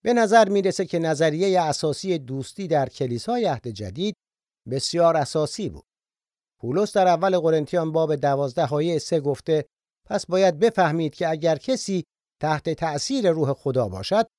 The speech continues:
نمی‌تواند عیسی را لعن کند و کسی هم نمی‌تواند عیسی را خداوند بداند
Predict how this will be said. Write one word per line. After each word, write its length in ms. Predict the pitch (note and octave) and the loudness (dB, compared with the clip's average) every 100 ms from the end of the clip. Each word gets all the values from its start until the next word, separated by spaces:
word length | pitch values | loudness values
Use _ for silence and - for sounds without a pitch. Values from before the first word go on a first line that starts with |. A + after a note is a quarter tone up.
| _ _ _ | _ _ _
نمی‌تواند 800 | C#3+ C4 C#4+ C4 G3+ E3+ D#3 C#3 | 0 2 2 2 2 4 2 0
عیسی 240 | C3+ - | -2 -2
را 180 | C#3 A#2+ | 0 0
لعن 360 | A#2 B2+ B2+ A#2 | -2 -2 -4 -6
کند 320 | - A#2 A2+ - _ _ _ | -6 -4 -6 -10 _ _ _
و 80 | B2 | -10
کسی 380 | B2 B3+ - F#3 | -4 -2 0 0
هم 160 | D3+ D3+ | 0 0
نمی‌تواند 760 | E3 C4 G3 F3 E3 E3 D#3 - _ _ - | 0 -2 0 0 0 0 -2 -6 _ _ -10
عیسی 300 | D3+ - A#3 | -8 0 2
را 240 | G#3+ F#3 | 4 2
خداوند 680 | - E3 D#3+ D#3 G3 C#4 B3 | 0 0 4 4 4 0 -2
بداند 480 | G3+ F#3+ F#3+ F#3+ | 0 2 2 2